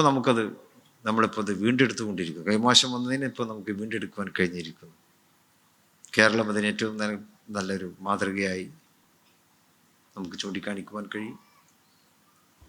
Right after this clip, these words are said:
അപ്പൊ ആധുനിക കാലത്ത് ആ മാതൃകയിൽ മുന്നോട്ട്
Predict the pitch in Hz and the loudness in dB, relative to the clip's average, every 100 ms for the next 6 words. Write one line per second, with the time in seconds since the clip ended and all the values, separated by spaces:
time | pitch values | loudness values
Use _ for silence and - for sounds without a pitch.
0 | - - - _ _ _ _ _ - _ | -10 -10 -18 _ _ _ _ _ -20 _
1 | _ _ _ 104 120 123 135 139 139 135 | _ _ _ 8 10 10 8 6 8 6
2 | - - - - 123 131 147 143 117 107 | 4 -10 -20 2 8 10 10 6 2 0
3 | - - - _ _ _ _ _ _ _ | -8 -20 -20 _ _ _ _ _ _ _
4 | 113 123 131 123 127 131 120 117 95 - | 8 10 10 6 4 2 2 2 0 -6
5 | - - _ _ _ _ _ _ _ _ | -20 -20 _ _ _ _ _ _ _ _
6 | _ _ _ _ _ 113 123 156 156 | _ _ _ _ _ 4 8 10 8